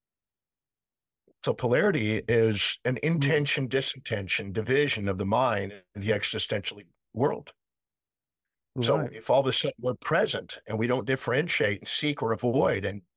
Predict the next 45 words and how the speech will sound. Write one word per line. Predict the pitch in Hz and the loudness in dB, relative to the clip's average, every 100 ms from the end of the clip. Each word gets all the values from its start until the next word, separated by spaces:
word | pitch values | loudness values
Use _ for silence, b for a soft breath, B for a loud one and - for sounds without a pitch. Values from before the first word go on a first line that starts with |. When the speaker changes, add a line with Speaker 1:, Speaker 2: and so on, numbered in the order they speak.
| _ - | _ -2
Speaker 1:
differentiate | 143 - 131 127 - 120 107 | -2 2 0 0 0 0 -2
attraction | 104 127 120 - 123 | 0 0 0 -2 -4
and | 107 | -4
repulsion, | 101 - 131 175 143 92 - _ _ _ _ _ | -4 2 2 2 -4 -10 -20 _ _ _ _ _
and | 123 120 | -2 0
there's | 117 | 0
no | 131 | 0
separation | 131 147 139 135 127 117 117 | 2 0 2 2 0 -2 -6
of | 110 | -8
space | - 131 123 - | -4 -4 -2 -6
and | 98 | -2
time, | 147 107 92 b b - | -2 -2 -6 b b -4
it's | 147 - | -4 0
the | 156 | 2
mind | 156 185 220 202 | 4 4 4 2
that | 156 | 2
adds | 147 - | 0 -2
space | - 147 143 - | 0 0 0 -4
and | 120 | -6
time | 139 127 117 | -4 -4 -6
to | |
the | 104 101 | -4 0
soul. | 123 98 90 - - | 2 2 0 -8 -6
The | 107 | -2
soul | - 170 165 | 2 2 2
extracts | 143 - 135 127 - | 0 -2 -2 -2 -2
out | 123 110 | -2 -2
space | - 113 110 107 | -2 -2 -2 -4
and | 107 | -4
time | 101 92 | -4 -4
from | 104 | -4
the | 107 | 0
mind. | 139 107 - _ b b | 0 -2 -8 _ b b
It's | - 139 | -6 -2
the | 139 | 2
mind | 131 170 202 160 | 4 4 2 0
that | - | 0
causes | 143 131 123 | 2 2 -2
the | 120 113 | -2 -2
existential | - 110 - 123 113 - 101 | -2 -6 -4 -4 -4 -4 -4
illusions. | 101 143 143 90 131 - - _ _ _ _ - | 0 0 0 -2 -8 -14 -14 _ _ _ _ -4
The | 131 | 0
soul | - 147 180 196 | 2 4 6 4
just | 147 123 - | 2 0 0
loves, | 131 175 - - - | 0 0 -4 -12 -14